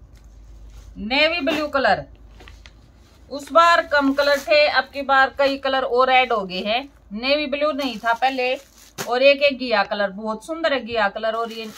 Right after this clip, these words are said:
ये है navy blue color। Color जरूर बताना, black में और इसमें कुछ अंतर नहीं है। और देखो, जो सूट लेना है ना, उसी का screenshot डाला करो। ये नहीं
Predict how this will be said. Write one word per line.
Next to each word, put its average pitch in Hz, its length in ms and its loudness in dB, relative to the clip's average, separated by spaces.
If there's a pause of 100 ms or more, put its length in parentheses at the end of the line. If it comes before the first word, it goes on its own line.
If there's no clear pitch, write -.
(160)
ये 262 220 4
है 311 100 6
navy 311 360 2
blue 294 240 -4
color। 254 340 2 (460)
Color 320 300 4
जरूर 285 320 2
बताना, 277 480 0 (240)
black 262 380 0
में 269 140 -4
और 254 120 -4
इसमें 262 260 -10
कुछ 247 240 -10
अंतर 240 360 -6
नहीं 196 140 -8
है। 214 240 -4 (2000)
और 247 100 -2
देखो, 294 300 4
जो 320 280 6
सूट 339 260 -6
लेना 302 320 0
है 294 120 4
ना, 311 120 2
उसी 330 300 -8
का 320 180 2
screenshot 285 640 -2
डाला 214 280 0
करो। 240 180 -2
ये 302 260 2
नहीं 277 320 0